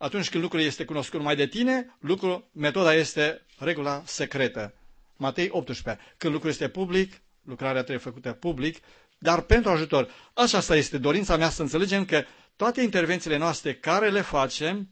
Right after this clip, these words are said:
trebuie să fie înțelese că sunt din iubire și că vrem cel mai mare bine posibil al tuturor. Domnul să fie lăudat, pentru că ne-a cinstit cu această chemare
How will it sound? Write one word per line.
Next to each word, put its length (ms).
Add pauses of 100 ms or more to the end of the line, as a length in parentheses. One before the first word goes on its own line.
(520)
trebuie 600
să 240
fie 160
înțelese 420
că 120
sunt 500
din 220
iubire 480
și 180
că 200 (120)
vrem 360
cel 160
mai 140
mare 300
bine 520
posibil 600 (420)
al 360
tuturor. 520 (720)
Domnul 280
să 360 (400)
fie 220
lăudat, 440
pentru 260
că 80
ne-a 140
cinstit 440
cu 80
această 320
chemare 580